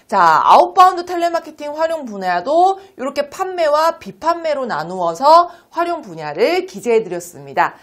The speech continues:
자, 인바운드에서 말씀드렸던 것처럼 활용 분야 통틀어서 묻기도 하는데 판매와 비판매로 나눠가지고 묻는 경우도 있으니까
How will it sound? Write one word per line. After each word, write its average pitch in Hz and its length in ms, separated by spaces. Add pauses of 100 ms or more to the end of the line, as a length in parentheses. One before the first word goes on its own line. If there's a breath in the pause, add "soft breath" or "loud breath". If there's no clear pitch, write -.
(140 loud breath)
자, 160 100
인바운드에서 196 760
말씀드렸던 175 600
것처럼 196 580 (300 loud breath)
활용 370 320
분야 269 260
통틀어서 427 540
묻기도 185 380
하는데 220 600 (220 loud breath)
판매와 339 460
비판매로 202 520
나눠가지고 165 600
묻는 170 340
경우도 175 320
있으니까 160 640